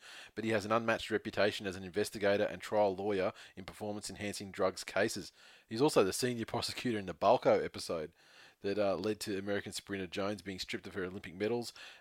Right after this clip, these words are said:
Uh, the United States Anti-Doping Agency's lawyer in the two thousand and seven case against disgraced Tour de France winner Lloyd Land-, Floyd Landis, and was US-, usada's lead outside lawyer on the Armstrong case. So, um,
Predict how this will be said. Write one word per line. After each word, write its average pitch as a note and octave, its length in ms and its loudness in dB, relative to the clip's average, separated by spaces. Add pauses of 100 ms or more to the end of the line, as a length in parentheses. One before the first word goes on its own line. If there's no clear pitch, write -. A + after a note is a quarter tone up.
Uh, G2 400 0 (100)
the G2 100 -8
United G#2+ 300 2
States G2+ 300 4
Anti-Doping G2+ 560 0
Agency's G2 340 -2
lawyer G2+ 280 0
in F#2+ 100 -8
the F#2+ 80 -8
two A2+ 160 -6
thousand G2+ 260 2
and F#2 80 -8
seven G#2 220 -2
case G2+ 300 0
against F#2 320 -6
disgraced G2 440 0
Tour G#2+ 160 -4
de F#2+ 60 -6
France G2+ 320 -4
winner G2 220 -4 (340)
Lloyd G2+ 340 -2
Land-, C3+ 380 0
Floyd A#2+ 300 -2
Landis, B2+ 400 -2 (100)
and G#2+ 100 -6
was F#2+ 140 -8
US-, G2+ 260 -4 (120)
usada's A2 720 4
lead G#2+ 360 -4
outside G#2+ 460 0
lawyer G2+ 320 -2
on G2+ 160 -8
the G2 240 -12
Armstrong G#2 460 -4
case. - 400 -4 (680)
So, F#2+ 340 -4
um, F#2 200 -6